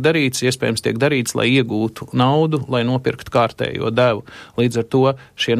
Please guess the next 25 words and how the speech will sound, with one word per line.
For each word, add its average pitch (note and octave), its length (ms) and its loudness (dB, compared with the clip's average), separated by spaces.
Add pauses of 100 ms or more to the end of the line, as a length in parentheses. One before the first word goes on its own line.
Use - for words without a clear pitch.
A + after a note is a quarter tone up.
(120)
noziegumi, A#2+ 600 0
kuri A#2 180 -4
saistīti A#2+ 580 0
ap C3 220 -2
un A#2 100 -2
riņķī A#2+ 400 0
ap A#2 200 0
narkotikām, A2+ 840 0 (260)
tas - 140 -4
procents C3 420 0
ir B2 140 -2
daudz A2+ 260 2
lielāks C#3+ 520 2
nekā G#2+ 280 -2
mēs A2+ 200 -2
redzam B2 280 2
šos A2+ 240 0
četri C3 240 -2
komats G#2+ 240 -2
trīs A2+ 240 0
procentus, B2+ 600 0
kur A2 100 -8
tiek A2 240 0
aizturēti, A2+ 720 0
eh, - 480 -6